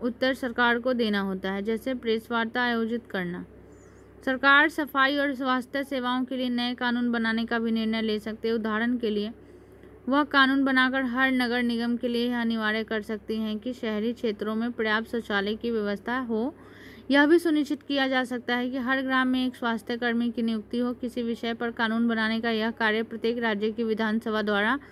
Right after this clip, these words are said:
किया जाता है। इसके पश्चात विभिन्न शासकीय विभाग इन कानूनों का क्रियान-, क्रियान्वयन करते हैं। पूरे देश के लिए कानून संसद में बनाए जाते हैं। संसद के बारे में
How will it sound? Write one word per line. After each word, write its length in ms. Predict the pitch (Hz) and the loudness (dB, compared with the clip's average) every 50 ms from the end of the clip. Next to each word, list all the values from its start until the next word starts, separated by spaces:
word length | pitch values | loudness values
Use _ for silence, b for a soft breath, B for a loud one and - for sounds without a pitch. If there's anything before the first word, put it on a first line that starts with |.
| B B B B B B B B - | B B B B B B B B 0
किया 180 | 262 269 254 254 | 4 4 4 6
जाता 260 | 254 247 233 - 240 | 6 4 4 4 2
है। 140 | 240 233 240 | 2 2 2
इसके 220 | 240 - - 302 | 0 0 -2 -2
पश्चात 440 | 262 285 285 262 - 294 277 277 262 | 0 0 -2 0 0 2 2 2 2
विभिन्न 380 | 269 277 262 247 269 269 277 | 2 0 0 2 2 2 2
शासकीय 520 | 262 285 254 247 240 - - 254 254 254 254 | 2 2 0 0 0 -4 -4 -2 -2 0 0
विभाग 480 | 254 254 233 240 240 226 240 247 240 | 0 0 0 2 2 2 2 2 0
इन 380 | 240 - - 240 254 277 294 285 | -4 -6 -4 -2 0 2 2 2
कानूनों 540 | 269 277 247 233 226 233 240 247 254 285 320 B B B B B B B B - | 2 2 0 2 0 0 0 0 -2 -4 -4 B B B B B B B B 0
का 100 | 254 254 | 0 0
क्रियान-, 760 | 254 - 269 269 247 240 247 240 247 240 208 - - - 254 | 0 2 0 2 2 4 2 2 0 0 -4 -6 -8 -8 -4
क्रियान्वयन 800 | - 269 254 254 254 254 254 254 247 240 247 254 262 269 277 269 | -2 0 2 2 2 2 2 2 2 2 2 2 2 2 0 2
करते 360 | - 247 233 220 214 - 240 | 2 2 0 0 0 -2 -2
हैं। 420 | 247 254 247 262 277 302 302 262 | 0 0 2 2 2 0 0 0
पूरे 220 | 247 262 254 262 262 | 0 0 0 0 0
देश 300 | 233 247 240 247 240 247 | 2 2 2 2 0 -2
के 120 | - 262 | -4 -2
लिए 120 | 254 247 254 | -2 -2 0
कानून 380 | 247 240 226 220 240 247 254 | 0 0 0 2 2 0 0
संसद 340 | 247 254 233 240 233 254 233 | 0 0 0 0 0 0 -2
में 180 | 240 240 240 226 | -2 -2 -2 -2
बनाए 240 | 214 214 214 220 | -2 -2 -2 -2
जाते 220 | 220 220 226 226 247 | -2 -4 -4 -4 -4
हैं। 140 | 254 262 247 | -4 -2 -2
संसद 380 | 254 233 226 233 226 254 240 | -2 0 0 -2 -2 -4 -8
के 160 | - - 240 | -4 -4 -2
बारे 240 | 233 233 226 220 226 | 0 0 0 2 2
में 200 | 233 254 294 349 | 2 0 0 -2